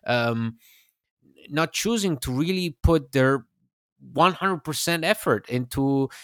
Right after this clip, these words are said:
into a game from, from the first minute. That's the issue that I'm talking about. That's the issue that I want to,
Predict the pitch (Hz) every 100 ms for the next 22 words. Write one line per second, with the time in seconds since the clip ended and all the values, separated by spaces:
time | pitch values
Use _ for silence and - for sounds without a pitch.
0 | - - 135 123 151 151 143 202 156 -
1 | 135 131 - 135 135 127 127 127 175 170
2 | - 175 220 101 - 165 214 - 190 196
3 | 180 160 - 135 127 120 120 135 135 131
4 | 131 127 139 131 135 135 - 120 113 113
5 | 110 110 120 120 - 123 113